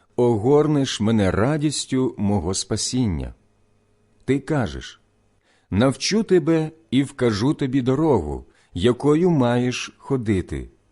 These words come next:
дам тобі пораду, на тобі моє око". Не будьте, як той кінь, немов віслюк той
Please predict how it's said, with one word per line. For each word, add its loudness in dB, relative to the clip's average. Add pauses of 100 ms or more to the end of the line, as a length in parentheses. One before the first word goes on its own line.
(220)
дам 0
тобі -2
пораду, -2 (360)
на 2
тобі 0 (360)
моє 0
око". -4 (920)
Не 4
будьте, 2
як 0
той 0
кінь, 0 (420)
немов 4
віслюк 0
той 0